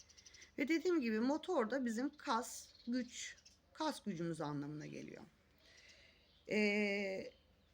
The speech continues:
eğer ki bizim öğretmeye çalıştığımız çocukta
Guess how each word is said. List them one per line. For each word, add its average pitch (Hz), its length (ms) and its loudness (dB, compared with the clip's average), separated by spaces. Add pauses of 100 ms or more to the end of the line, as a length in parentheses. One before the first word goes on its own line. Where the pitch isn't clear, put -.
(160)
eğer 302 420 6
ki 302 400 2 (2000)
bizim 240 540 0 (720)
öğretmeye 254 580 4
çalıştığımız 226 640 -2
çocukta 214 680 -2